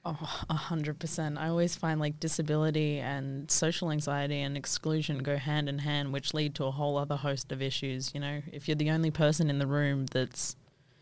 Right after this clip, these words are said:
you know for a fact that communicates differently, that walks differently, looks differently, acts differently, behaves differently,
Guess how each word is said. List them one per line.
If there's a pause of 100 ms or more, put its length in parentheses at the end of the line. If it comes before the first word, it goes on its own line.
(260)
you
know
for
a
fact
that
communicates
differently,
that
walks
differently,
looks
differently,
acts
differently,
behaves
differently,